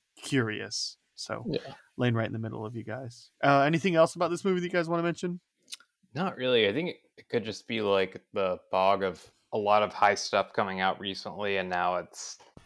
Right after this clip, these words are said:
Speaker 2: kind of taking a softer touch.
Speaker 1: Sure, could be. Well, with all that being said, uh, we'll get a chance to promote your stuff. So anywhere that you guys wanna send people to, not they gotta hear some of your movie opinions, uh, maybe they wanna hear some more about what you got going on. Where do you wanna send them? Matt, let's start with you.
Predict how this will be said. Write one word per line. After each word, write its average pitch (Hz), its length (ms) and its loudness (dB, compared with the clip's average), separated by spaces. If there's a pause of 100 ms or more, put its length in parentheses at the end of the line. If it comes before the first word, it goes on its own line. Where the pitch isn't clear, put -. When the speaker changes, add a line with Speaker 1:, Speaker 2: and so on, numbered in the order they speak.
Speaker 2:
kind 95 180 0
of 85 140 -6
taking 87 380 -6
a 85 260 0
softer 92 420 2
touch. - 400 -2 (360)
Speaker 1:
Sure, 285 200 4 (420)
could 151 140 -2
be. 160 160 -4 (320)
Well, 190 380 4 (400)
with 147 220 -4
all 185 120 2
that 170 140 0
being 180 200 0
said, 165 380 4
uh, 143 240 6
we'll 139 100 4
get 143 140 4
a 131 40 0
chance 135 260 0
to - 100 -6
promote 139 360 0
your 135 140 2
stuff. 143 420 2
So 151 220 0
anywhere 143 280 4
that 139 100 2
you 139 80 0
guys 139 200 6
wanna 135 140 2
send 147 280 2
people 143 260 -2
to, 165 180 0
not 151 160 2
they 143 80 4
gotta 139 200 6
hear 135 200 4
some 147 200 2
of 131 80 0
your 139 120 4
movie 147 300 6
opinions, 147 680 0
uh, 123 180 2
maybe 139 220 4
they 139 80 4
wanna 135 180 4
hear 135 160 2
some 139 180 0
more 135 160 4
about 127 220 4
what 127 160 -4
you 131 60 -4
got 123 180 4
going 131 200 4
on. 127 200 4
Where 151 80 8
do 156 60 4
you 151 80 6
wanna 143 220 4
send 139 300 2
them? 135 300 6
Matt, 143 200 4
let's 131 120 -4
start 131 180 -2
with 127 80 -2
you. 120 220 -2